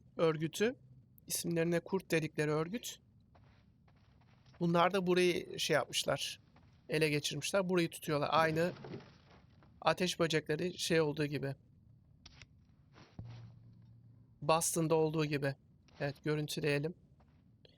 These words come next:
Bu neymiş? Know it all, her şeyi bilen.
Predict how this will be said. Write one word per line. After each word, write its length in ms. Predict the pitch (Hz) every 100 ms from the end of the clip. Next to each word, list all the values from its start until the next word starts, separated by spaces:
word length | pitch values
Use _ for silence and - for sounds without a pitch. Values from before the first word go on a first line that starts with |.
| - - - -
Bu 80 | 180
neymiş? 480 | 175 170 202 -
Know 420 | - 170 185 196 208
it 120 | -
all, 240 | - 180 160
her 260 | 180 180
şeyi 340 | 180 - 185 175
bilen. 280 | 170 156